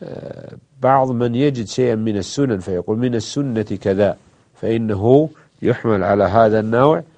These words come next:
لأن الراوي قد اجتهد في،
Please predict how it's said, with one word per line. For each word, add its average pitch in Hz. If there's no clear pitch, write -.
لأن 101
الراوي 113
قد 107
اجتهد 104
في، 104